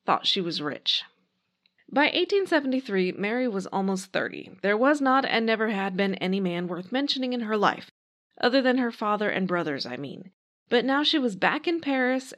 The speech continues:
and she walked by an art shop, and she saw, not a man, but a piece of art. It was La Répétition de Ballet by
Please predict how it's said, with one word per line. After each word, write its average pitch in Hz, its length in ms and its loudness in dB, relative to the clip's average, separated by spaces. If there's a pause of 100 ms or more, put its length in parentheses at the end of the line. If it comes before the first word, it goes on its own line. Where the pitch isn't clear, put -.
and 226 140 2
she 233 140 0
walked 226 340 2
by 262 140 4
an 247 180 0
art 220 240 2
shop, 240 380 0
and 196 160 -4
she 214 140 0
saw, 277 520 4 (540)
not 190 180 -2
a 226 60 2
man, 180 460 2 (280)
but 185 100 2
a 190 40 0
piece 190 260 -2
of 185 80 -6
art. - 480 0 (180)
It - 140 4
was 208 320 2
La 190 160 6
Répétition 262 640 2
de 254 80 0
Ballet 202 540 4 (220)
by 190 180 2